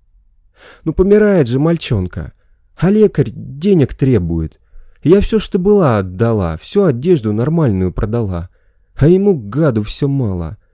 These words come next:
Давай еще. А Марик без лекарства так кричит страшно,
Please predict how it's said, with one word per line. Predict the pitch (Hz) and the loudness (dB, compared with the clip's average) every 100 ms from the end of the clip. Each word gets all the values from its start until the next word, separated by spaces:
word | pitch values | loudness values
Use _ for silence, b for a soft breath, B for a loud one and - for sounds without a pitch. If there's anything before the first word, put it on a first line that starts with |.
| _ - | _ 0
Давай | 190 196 | 2 4
еще. | 143 170 165 - 85 69 - _ _ _ B B | 2 -2 -6 -8 -10 -10 -16 _ _ _ B B
А | - 165 | -4 0
Марик | 208 185 156 | 2 2 2
без | 156 156 | 0 2
лекарства | 170 - 196 - 151 | 0 0 -2 0 -4
так | - 208 - | -2 -6 -4
кричит | - 185 - 170 | -2 -2 -2 -6
страшно, | - 139 123 101 101 82 76 | -4 -2 0 -2 -6 -8 -8